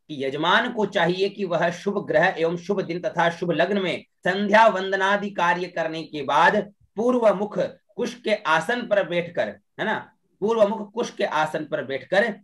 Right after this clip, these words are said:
"ओम केशवाय नमः, नारायणाय नमः, माधवाय नमः" कहकर तीन बार आचमन करे। ये हमारा क्रम जो है यहाँ से प्रारंभ हो जाता है, ठीक है?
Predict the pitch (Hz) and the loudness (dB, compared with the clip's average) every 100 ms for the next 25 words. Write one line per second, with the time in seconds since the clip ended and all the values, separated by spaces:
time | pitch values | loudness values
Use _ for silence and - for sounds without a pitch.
0 | _ 156 190 - 165 156 165 165 160 160 | _ -6 -6 -4 -6 -6 0 4 4 2
1 | 170 196 185 156 156 156 156 156 180 196 | 0 0 0 2 2 2 0 -2 -4 -2
2 | 156 147 147 151 147 165 185 175 143 139 | -2 -2 0 0 0 -4 -4 -2 -4 -4
3 | 196 - 240 254 220 202 175 147 139 127 | -8 -8 -6 -6 2 2 4 2 0 -2
4 | 143 220 254 _ _ _ _ - 123 107 | -8 -8 -10 _ _ _ _ -4 -4 -4
5 | 92 85 - - - - _ _ _ _ | -8 -12 -16 -16 -20 -20 _ _ _ _
6 | 170 185 175 170 180 196 - 165 180 165 | 2 4 4 4 4 2 0 -2 0 -2
7 | 156 151 143 147 147 127 123 127 104 98 | 0 -2 -4 -6 -4 -2 0 -4 -6 -8
8 | 95 95 85 - _ _ - 151 - - | -10 -10 -14 -18 _ _ -10 -2 -2 -2